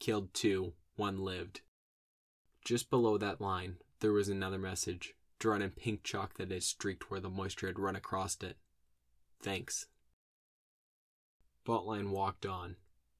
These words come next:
Where doors were obviously open or unlocked, barriers hacked down, she peeked inside. There weren't any signs of people having resided anywhere nearby. Her patrol carried her back to Labyrinth,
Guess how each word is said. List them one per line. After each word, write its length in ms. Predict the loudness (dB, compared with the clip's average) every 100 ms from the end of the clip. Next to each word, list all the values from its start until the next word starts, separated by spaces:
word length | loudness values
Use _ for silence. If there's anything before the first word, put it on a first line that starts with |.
| -2
Where 160 | 2
doors 260 | 6 6 6
were 140 | 2 2
obviously 520 | 2 2 2 4 2
open 340 | 4 2 2
or 140 | -2 0
unlocked, 560 | 0 0 -2 -4 -10 -20 _ _
barriers 380 | 6 8 6 4
hacked 280 | 0 -2 -2
down, 360 | -6 -4 -8 -12 _
she 160 | -6 -2
peeked 340 | 2 2 2
inside. 520 | -6 -2 -2 -2 -6 -10 _ _ _ _ _ 0
There 140 | 4
weren't 260 | 4 2 0
any 180 | -2 -2
signs 300 | -2 -2 -2
of 120 | -2
people 280 | -4 -2 -2
having 240 | -2 0
resided 560 | -2 2 2 2 -2 -4
anywhere 320 | -4 -4 -4
nearby. 640 | -2 -2 0 0 0 -6 -12 _ -20 _ _ _ _ _ _ _ _ _ _ _ _ _
Her 160 | 2 4
patrol 400 | 4 4 2 2
carried 380 | 2 4 4
her 100 | 4
back 240 | 2 0 0
to 100 | 0
Labyrinth, 580 | 2 0 -2 -4 -6